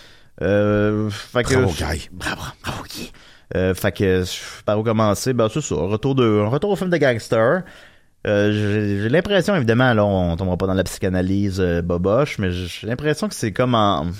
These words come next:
Speaker 1: en, en réponse à l'insuccès de Man from Uncle puis, euh, King Archer. Euh,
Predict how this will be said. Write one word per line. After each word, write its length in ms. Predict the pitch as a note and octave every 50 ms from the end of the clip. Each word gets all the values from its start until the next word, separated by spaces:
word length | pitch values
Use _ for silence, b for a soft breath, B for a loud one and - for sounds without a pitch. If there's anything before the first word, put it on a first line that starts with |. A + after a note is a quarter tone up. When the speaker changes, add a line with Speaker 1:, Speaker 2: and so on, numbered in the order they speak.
| -
Speaker 1:
en, 340 | - D#2 F2+ F#2 F2+ F2+ F#2 b b b b b b b b b b _
en 160 | - A2 A2
réponse 720 | A2 A2+ A#2+ A#2 - - C3 C3+ C#3 C#3 C#3+ C#3 C3+ - -
à 80 | A#2
l'insuccès 800 | G#2+ A2 A2+ A2+ A2 - - - - - - - B2 A#2+ A#2+ A#2+
de 260 | A2+ G#2 G#2 G2 F#2+ F#2+
Man 220 | F#2+ G2 G2+ G#2
from 260 | G#2 - A2+ G#2 G2 G2
Uncle 840 | F#2+ F#2+ F#2 - - G#2 G2+ G2 G2+ G2+ G2+ G2+ G2+ G2+ G2+ F#2+ -
puis, 240 | - F#2+ F2 F2 E2+
euh, 100 | E2+ E2
King 220 | E2+ - G2 F#2 F#2
Archer. 500 | F2+ E2+ E2 F2 - - A2+ B2 C#3+ C#3 B B B B B B B B B _ - -
Euh, 400 | C2 C#2+ C2 B1 C2+ C2 G#1+